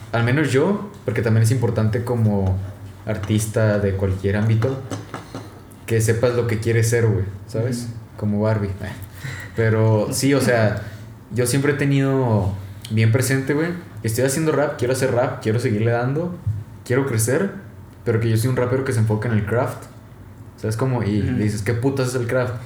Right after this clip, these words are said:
Speaker 1: Es el pedo de las rimas y esas mamadas, ¿sabes?
Speaker 2: Lo que nos, el stream de ese güey.
Speaker 1: O sea,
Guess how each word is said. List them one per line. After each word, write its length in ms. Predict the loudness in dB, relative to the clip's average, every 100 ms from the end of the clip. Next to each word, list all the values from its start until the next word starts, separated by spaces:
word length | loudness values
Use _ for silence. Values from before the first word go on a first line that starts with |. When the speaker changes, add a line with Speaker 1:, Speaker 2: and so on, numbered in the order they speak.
| -6
Speaker 1:
Es 120 | -2 0
el 80 | 2
pedo 200 | 2 4
de 80 |
las 180 | 2 2
rimas 400 | 0 0 0 -2
y 40 | -2
esas 160 | -2
mamadas, 320 | 0 0 -2 -4 -8
¿sabes? 200 | -6 -4
Speaker 2:
Lo 120 | -2
que 80 | -2
nos, 380 | -2 -2 -4 -4
el 300 | -4 -4 -4
stream 260 | -4 -4
de 60 | -2
ese 140 | -4
güey. 120 | -6 -8 -10 -16 -8
Speaker 1:
O 80 | -2
sea, 440 | 2 4 2 0